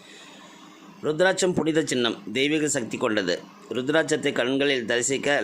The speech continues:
லட்சம் மடங்கு புண்ணியம், ஸ்பரிசிக்க, அதாவது தொட்டு பார்த்தா கோடி மடங்கு புண்ணியம். ருத்ராட்சத்தை கொண்டு ஜெபம் செய்தால் பத்து கோடி புண்ணியம்,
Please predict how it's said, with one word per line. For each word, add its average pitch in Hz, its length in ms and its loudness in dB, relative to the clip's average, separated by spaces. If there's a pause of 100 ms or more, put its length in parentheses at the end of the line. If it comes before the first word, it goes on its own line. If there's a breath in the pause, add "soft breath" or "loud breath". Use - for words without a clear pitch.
(120)
லட்சம் 135 300 -2
மடங்கு 127 340 0
புண்ணியம், 101 340 0 (300)
ஸ்பரிசிக்க, 143 500 -2 (120)
அதாவது 113 240 0
தொட்டு 135 260 -2
பார்த்தா 123 240 0 (120)
கோடி 139 280 2
மடங்கு 120 320 0
புண்ணியம். 98 340 0 (160)
ருத்ராட்சத்தை 127 680 -2
கொண்டு 123 220 -2 (680 loud breath)
ஜெபம் 147 320 0
செய்தால் 123 380 0
பத்து 110 280 -6
கோடி 120 220 0 (200)
புண்ணியம், 101 380 -2